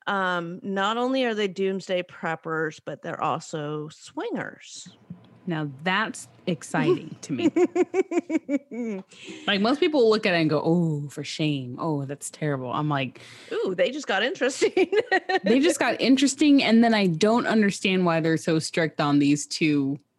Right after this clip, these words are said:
Speaker 2: young kids in love. Like, it, then it all boils down to, like, some, you know,
Speaker 1: Ar-,
Speaker 2: mommy.
Speaker 1: arcane, they're not married.
Speaker 2: Exactly.
Speaker 1: Moral code.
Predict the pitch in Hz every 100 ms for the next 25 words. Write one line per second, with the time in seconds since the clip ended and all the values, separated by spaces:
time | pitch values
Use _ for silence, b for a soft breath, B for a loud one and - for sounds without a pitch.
0 | _ _ _ _ - 165 160 151 - 165
1 | 151 143 131 120 113 156 _ - 160 156
2 | 165 175 160 151 143 156 151 147 147 143
3 | - 147 139 - 151 135 131 135 _ _
4 | _ _ - 147 123 147 165 _ 165 151
5 | 143 143 139 185 175 160 - 165 165 143
6 | 185 151 156 175 170 175 - 156 139 139
7 | 180 180 180 180 180 147 160